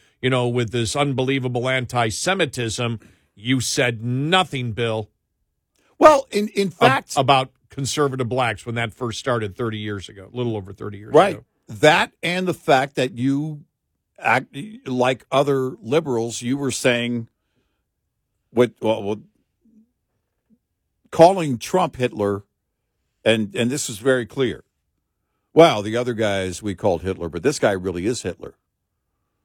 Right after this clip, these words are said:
Speaker 2: We broke down what it means to, to spread such fear and political rhetoric. 'Cause what are you saying?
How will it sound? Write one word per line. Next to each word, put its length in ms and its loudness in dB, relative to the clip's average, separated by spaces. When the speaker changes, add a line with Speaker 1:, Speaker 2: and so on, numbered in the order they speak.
Speaker 2:
We 240 4
broke 480 0
down 420 0
what 160 0
it 180 -8
means 800 -2
to, 260 -8
to 160 -2
spread 640 0
such 480 2
fear 600 -2
and 180 0
political 460 -2
rhetoric. 400 -4
'Cause 180 -6
what 160 6
are 140 -6
you 40 -6
saying? 460 -2